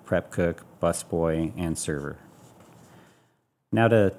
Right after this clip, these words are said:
tell you a little bit about my parents. My mother, Sherry Elizabeth Holloway, she was born in nineteen fifty-one in Washington, D C. She was raised in Richmond,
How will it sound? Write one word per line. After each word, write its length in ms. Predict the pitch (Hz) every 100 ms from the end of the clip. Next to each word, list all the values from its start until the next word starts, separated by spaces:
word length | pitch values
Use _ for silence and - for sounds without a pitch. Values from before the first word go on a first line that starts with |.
| -
tell 140 | - 113
you 120 | 98
a 20 |
little 180 | 92 95
bit 140 | 87
about 240 | 90 92 85
my 120 | 90
parents. 640 | 92 - 98 95 95 -
My 120 | 92 87
mother, 420 | 92 95 95 95
Sherry 400 | - 95 90 90
Elizabeth 460 | 87 87 85 85
Holloway, 560 | - 90 87 87 85 82
she 160 | - 90
was 160 | 82
born 240 | - 87 87
in 100 | 82
nineteen 320 | 85 - 85
fifty-one 640 | - 90 - 85 90 101
in 160 | 95 87
Washington, 480 | 85 - - 78 76
D 140 | 78
C. 340 | - - 113 120 - - - - - - -
She 220 | - - 90
was 240 | 85 -
raised 320 | 90 90 82
in 80 | 82
Richmond, 540 | 82 90 - 90 85